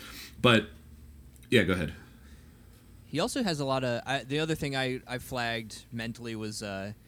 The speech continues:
Speaker 2: he says, "Oh, something,"
Speaker 1: Mm.
Speaker 2: as an exclamation a lot. Like, "Oh,
Speaker 1: Yes.
Speaker 2: night," like, "Oh, brother," "Oh, s-, oh, you know, like, oh, bitter love." Like, he, he likes that. He says that often.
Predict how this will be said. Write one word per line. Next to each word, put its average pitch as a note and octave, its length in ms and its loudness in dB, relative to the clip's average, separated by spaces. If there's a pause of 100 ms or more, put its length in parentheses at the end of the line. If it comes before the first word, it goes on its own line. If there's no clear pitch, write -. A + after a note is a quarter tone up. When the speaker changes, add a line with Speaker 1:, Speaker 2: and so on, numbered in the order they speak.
(100)
Speaker 2:
he C3 240 0
says, A#2+ 520 -2
"Oh, D#3 680 6 (400)
something," G#2+ 640 -4 (300)
Speaker 1:
Mm. A2+ 340 6
Speaker 2:
as C3+ 100 2
an D3+ 80 0
exclamation C3+ 720 2
a G2+ 120 -4
lot. F2 280 -12 (280)
Like, A#2 260 -2
"Oh, D3 220 6
Speaker 1:
Yes. A#2+ 220 8
Speaker 2:
night," B2 420 0
like, A#2 200 -4
"Oh, C#3 280 6
brother," A#2 680 2
"Oh, C3+ 460 6
s-, - 280 -4
oh, C3 260 2
you B2+ 120 0
know, A#2 280 -2
like, G#2+ 440 -6
oh, C#3+ 200 2
bitter C3 360 2
love." A#2 460 2
Like, A2 180 -4
he, C3+ 280 -8 (420)
he D3+ 120 -6
likes D#3+ 280 -2
that. F#2+ 400 -10 (100)
He C3+ 120 -4
says C3+ 260 -2
that A#2 360 -2
often. F#2 440 -10